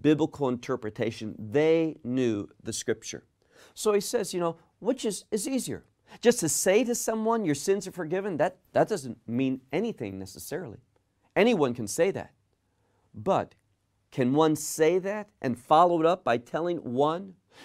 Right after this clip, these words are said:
who has been paralyzed for, for who knows how long?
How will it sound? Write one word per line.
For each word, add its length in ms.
who 140
has 140
been 240
paralyzed 840
for, 300
for 220
who 160
knows 340
how 140
long? 300